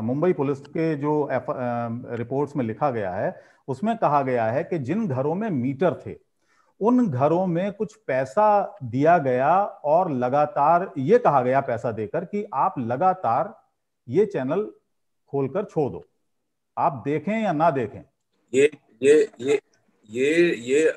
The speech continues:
Speaker 2: discussion पहले भी हो चुका है कि कई channel ने सालों पहले भी ये बात निकली थी कि कई channel पैसे देके meter की time बढ़ा रहे हैं, एक्सेट्रा, एक्सवाईजी।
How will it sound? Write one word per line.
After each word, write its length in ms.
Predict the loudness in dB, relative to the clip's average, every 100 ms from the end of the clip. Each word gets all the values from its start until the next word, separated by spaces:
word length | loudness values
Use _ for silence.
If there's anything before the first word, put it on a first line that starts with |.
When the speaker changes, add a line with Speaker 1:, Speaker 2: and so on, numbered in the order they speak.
| -4
Speaker 2:
discussion 640 | -6 -6 0 0 0 -2 -2
पहले 400 | 2 2 4 2
भी 120 | 0
हो 160 | -2
चुका 300 | -2 -6 -6
है 160 | -4 -4
कि 500 | -8 -16 -12 -12 -14 _ _ _ 0
कई 220 | 0 0
channel 360 | 0 0 0
ने 380 | -4 -2 -2 -4
सालों 400 | -2 -2 0 0
पहले 340 | 0 0 0 -2
भी 400 | -6 -12 -8 -4
ये 60 |
बात 320 | 0 0 -2 _ -12
निकली 340 | -10 -8 -8
थी 160 | -4 -4
कि 220 | -4 -6 -8 -6 2
कई 180 | 2
channel 400 | 2 0 0 -2 2
पैसे 320 | 2 2 -2
देके 420 | -2 -4 -2 -2
meter 460 | -2 -8 -6 2 2 2 -6 -20 -14
की 140 | -8
time 320 | -2 -2 0 0
बढ़ा 220 | 2 2
रहे 180 | 0 -2
हैं, 140 | -4
एक्सेट्रा, 680 | -6 -6 -6 -4 -4 -4 -8
एक्सवाईजी। 580 | -8 -6 -6 -6 -16